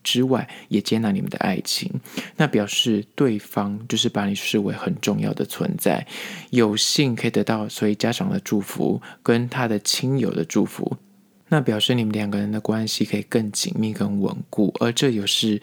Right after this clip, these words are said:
如果他可以做到这件事情，他也是那个对的人。现在第八个，遇到对的人会有怎么样的相处征兆呢？就是八，哪怕你们两个之间存在一些所谓的歧见，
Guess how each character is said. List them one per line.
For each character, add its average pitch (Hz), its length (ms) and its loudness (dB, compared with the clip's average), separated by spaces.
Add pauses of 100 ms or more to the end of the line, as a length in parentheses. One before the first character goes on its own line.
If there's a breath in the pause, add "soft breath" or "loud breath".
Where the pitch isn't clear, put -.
(260 loud breath)
如 131 140 2
果 123 120 0
他 120 160 -2
可 110 140 -2
以 95 40 0
做 107 200 2
到 107 160 2
这 101 100 0
件 104 140 2
事 - 140 -2
情， 101 120 2
他 101 140 -2
也 101 160 -2
是 - 180 -2
那 98 80 0
个 98 100 -2
对 - 200 0
的 - 180 -4
人。 - 160 -4 (600 loud breath)
现 - 0 -
在 143 140 4
第 135 140 2
八 120 280 2
个， 101 340 0 (380 loud breath)
遇 156 100 4
到 131 140 4
对 127 180 4
的 107 100 4
人 104 160 4
会 120 120 2
有 113 100 4
怎 - 140 -2
么 104 80 2
样 107 100 2
的 107 100 -2
相 131 220 -2
处 107 140 -2
征 127 260 -2
兆 147 200 4
呢？ 123 200 0
就 113 140 0
是 107 160 0
八， 110 400 0 (520 loud breath)
哪 107 260 0
怕 123 500 -2 (120)
你 113 120 2
们 110 80 0
两 104 140 2
个 101 100 -2
之 117 280 -2
间 117 320 0
存 107 280 -2
在 113 160 -2
一 110 80 0
些 113 300 0
所 104 160 -2
谓 104 60 2
的 - 140 2
歧 - 540 -2
见， - 300 2